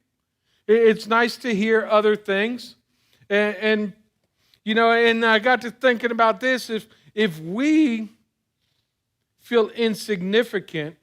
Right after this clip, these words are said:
when we're serving someone, do you think sometimes when people come inside a church that they feel insignificant? The first time coming in that, you know,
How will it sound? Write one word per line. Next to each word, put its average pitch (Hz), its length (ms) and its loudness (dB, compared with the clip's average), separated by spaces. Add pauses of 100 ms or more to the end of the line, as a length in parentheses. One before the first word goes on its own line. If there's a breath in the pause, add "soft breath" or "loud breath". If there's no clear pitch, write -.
(760)
when 180 220 -4
we're 175 140 -4
serving 165 600 -6
someone, 131 500 -10 (1400)
do 247 80 -4
you 311 80 0
think 349 220 -2
sometimes 254 640 -2
when 214 160 -6
people 220 320 -10
come 220 280 -4
inside 214 380 -2
a 185 60 -8
church - 480 -8
that 147 160 -8
they 165 120 -6
feel 185 280 -8
insignificant? 202 760 -12 (1080)
The 165 80 -6
first 214 460 0
time 214 260 0
coming 220 420 0
in 214 320 0
that, 170 240 -4 (300 soft breath)
you 175 100 -4
know, 175 320 2